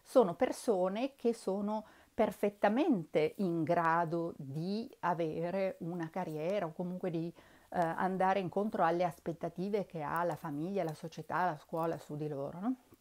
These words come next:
Quindi vi dicevo, eh, questi ragazzi che, che hanno tutta questa capacità e che sono in grado, che sarebbero in grado, a un certo punto si bloccano, diventano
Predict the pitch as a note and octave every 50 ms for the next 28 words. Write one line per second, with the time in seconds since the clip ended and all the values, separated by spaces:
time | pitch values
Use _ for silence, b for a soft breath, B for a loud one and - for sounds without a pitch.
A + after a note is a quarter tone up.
0 | _ _ _ _ _ _ _ _ _ _ _ - - - - F3 C3+ B2 C#3 D3+
1 | F3 F3+ E3 - - - E3 B B B B B B B B B - F#3+ F3+ F3
2 | F3 E3+ E3 D#3 D#3+ - - E4 E4 - C4 A3+ G3 F3 E3+ - - D3 - -
3 | - C#3 B2+ - _ _ _ - - F#3+ - - - - F#3+ F3 A#3+ G#4 A4 E4
4 | G#3 E3+ D#3+ - - C#4 - - - - - - F3+ F3 E3 - - - E3 D3+
5 | D3+ B B B _ - - F#3+ - F#3+ E3 - - G3 - - F4+ - - -
6 | - - - D#3+ - - - - F#4 E4 F3+ C#3+ C#3+ C#3+ D3+ D#3+ F3+ F3+ D#3 -
7 | C#3+ D#3 - - - D#3+ - - A#3+ G#3+ D3 C3 - D3 D3+ D#3+ F3 E3 E3 C#3+
8 | B2 C3 C#3+ - - - C#4 C#4+ - D4 D4 - - E4 - G#3+ D#3+ C#3+ - -
9 | E3+ - - - A3+ A3 b b b b b b b _ - F#3 G3 E3+ - -
10 | - - C#3+ C#3 D3 F3+ B3+ C4+ E4+ D4+ C#4+ B3+ C4 - C4+ C4+ B3 C4 C4+